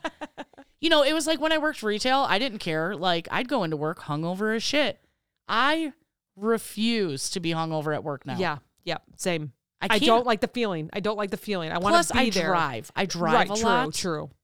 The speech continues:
Speaker 1: And you have to be alert.
Speaker 2: And I'm like, "I'm gonna throw up."
Speaker 1: Yeah.
Speaker 2: I'll throw up on the way to work.
Speaker 1: Or your, your reaction time won't be as fast if a deer
Speaker 2: Well,
Speaker 1: runs out
Speaker 2: yeah.
Speaker 1: in front of you or something,
Speaker 2: Yeah,
Speaker 1: you know?
Speaker 2: yeah.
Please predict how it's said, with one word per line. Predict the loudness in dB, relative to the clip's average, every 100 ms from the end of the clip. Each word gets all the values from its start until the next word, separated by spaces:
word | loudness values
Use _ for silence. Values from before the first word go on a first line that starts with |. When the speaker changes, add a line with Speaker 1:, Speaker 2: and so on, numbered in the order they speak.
| _ _ 0
Speaker 1:
And | 4
you | 6
have | 4
to | 4
be | 2
alert. | 4
Speaker 2:
And | 4
I'm | 4 4
like, | 2 0 -2
"I'm | -2 0
gonna | -2 -2 -6
throw | -12 -2 2 2 2
up." | 0 -2 -2
Speaker 1:
Yeah. | 4 6 6
Speaker 2:
I'll | 4 0
throw | -2 0 2 4
up | 2 0
on | -2 0
the |
way | -2 -2
to |
work. | -2 -4 -4 -8 _
Speaker 1:
Or | 6
your, | 8 6 4
your | 0 0 0
reaction | 2 2 0 0
time | 0 2
won't | 0
be | 0 0
as | 0 0
fast | 2 2
if | 0
a | -2
deer | 2 2
Speaker 2:
Well, | 4
Speaker 1:
runs | 4 4
out | 4
Speaker 2:
yeah. | 2
Speaker 1:
in |
front | 0 0
of | 0
you | 0
or | 0 0
something, | 0 -2 0
Speaker 2:
Yeah, | 0 2
Speaker 1:
you | 0
know? | 0 0
Speaker 2:
yeah. | 0 -2